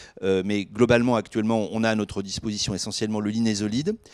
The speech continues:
qui est, euh, proposé et utilisé dans le cadre des infections de la peau et des tissus mous, qui est également largement proposé dans le cadre des pneumopathies.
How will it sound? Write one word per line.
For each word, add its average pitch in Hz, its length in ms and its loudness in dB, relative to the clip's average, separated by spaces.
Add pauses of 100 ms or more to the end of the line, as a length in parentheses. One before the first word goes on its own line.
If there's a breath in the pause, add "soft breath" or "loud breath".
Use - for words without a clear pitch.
(360 loud breath)
qui 143 300 2
est, 139 320 4
euh, 120 240 8
proposé 135 540 4
et - 20 6
utilisé 113 540 2
dans 107 100 -2
le 107 80 -2
cadre 104 560 2
des 98 140 -6
infections 110 340 -6
de 104 60 -6
la 101 100 0
peau 120 140 0
et - 20 2
des 110 80 -2
tissus - 320 -8
mous, 110 160 -4
qui - 140 -6
est - 80 -10
également 104 320 -2
largement 113 360 0
proposé 104 460 -4 (300 loud breath)
dans 107 80 -4
le 101 60 -6
cadre 98 260 0
des 90 100 -6
pneumopathies. 113 720 -2